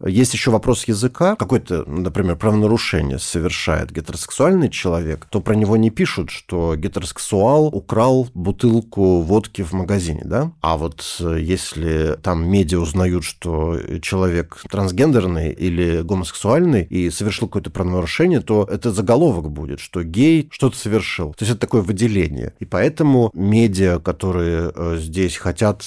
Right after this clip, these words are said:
э, тоже делать вклад в восстановление равенства, да, справедливости, важно как раз вот,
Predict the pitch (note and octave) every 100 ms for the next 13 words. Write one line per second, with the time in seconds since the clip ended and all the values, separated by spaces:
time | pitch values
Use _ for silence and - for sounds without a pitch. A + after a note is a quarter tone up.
0 | - D#2+ F2 G2 C#3+ C3+ G#2 F#2 E2+ -
1 | - G#2 G2+ E2+ F2+ - - F#2 F2+ G2
2 | E2+ E2+ E2+ E2 D#2+ F2 G2 A2+ A#2 -
3 | - F2 D#2 F2 G2 - F#2 E2+ F2 A2+
4 | A#2+ A2 - - G2+ F#2+ E2+ F2+ G2+ G#2
5 | F2+ D#2 F#2 F#2 F2 D#2